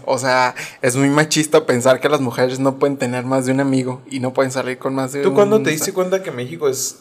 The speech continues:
Speaker 1: es una cultura o so-, solemos ser machistas?
Speaker 2: Ya, yo creo que ya grande, dude.
Speaker 1: ¿A cómo qué edad?
Speaker 2: Híjole,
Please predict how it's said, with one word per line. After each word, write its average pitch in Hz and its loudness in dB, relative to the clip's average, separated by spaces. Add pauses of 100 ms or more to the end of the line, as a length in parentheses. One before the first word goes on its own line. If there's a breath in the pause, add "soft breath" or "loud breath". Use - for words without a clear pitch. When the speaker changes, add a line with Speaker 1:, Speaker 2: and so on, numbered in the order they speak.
Speaker 1:
es 131 -8
una 151 -8
cultura 135 2
o 117 2
so-, 120 -4
solemos 123 -4
ser 131 -6
machistas? - -10 (360 loud breath)
Speaker 2:
Ya, 131 8
yo 131 0
creo 131 -2
que 151 0
ya 156 6
grande, 123 2
dude. 117 -6 (460)
Speaker 1:
¿A 123 -8
cómo 131 -4
qué 135 0
edad? 123 -2
Speaker 2:
Híjole, 123 2